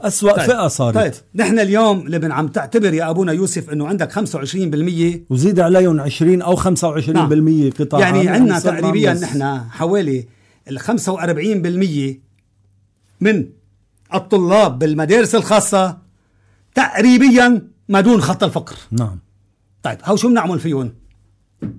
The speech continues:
Speaker 1: إيه، سؤال
Speaker 2: من
Speaker 1: كبير
Speaker 2: كبون؟
Speaker 1: هذا. شو الحل؟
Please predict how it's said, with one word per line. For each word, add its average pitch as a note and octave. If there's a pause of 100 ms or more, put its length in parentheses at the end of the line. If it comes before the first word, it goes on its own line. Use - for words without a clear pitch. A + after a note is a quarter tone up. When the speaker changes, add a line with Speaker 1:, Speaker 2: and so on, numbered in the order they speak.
(1160)
Speaker 1:
إيه، A#2+
سؤال D3
Speaker 2:
من G#3+
Speaker 1:
كبير C3
Speaker 2:
كبون؟ G3+
Speaker 1:
هذا. B3+
شو -
الحل؟ G2+